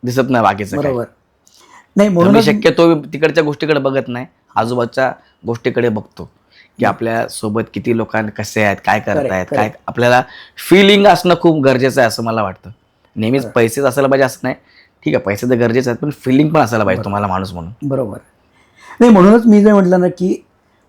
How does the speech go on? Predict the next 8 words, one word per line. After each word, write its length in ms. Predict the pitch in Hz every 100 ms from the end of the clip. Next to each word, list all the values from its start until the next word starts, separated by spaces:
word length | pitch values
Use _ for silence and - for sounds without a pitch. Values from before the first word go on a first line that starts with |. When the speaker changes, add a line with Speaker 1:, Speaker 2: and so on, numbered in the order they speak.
| _ _ _ _ _ _ - 139
Speaker 2:
गौरव 480 | 151 170 196 214 - - _ _ 147
जसा 300 | 165 - 202
स्क्रीनवर 580 | - - 196 220 220 208
दिसतो, 560 | 170 - - 131 - _ _ _ _ _
पण 100 | 170
प्रत्यक्षात 600 | 156 156 - 185 - 196
तो 340 | 190 - 185 -
खूप 180 | 220 254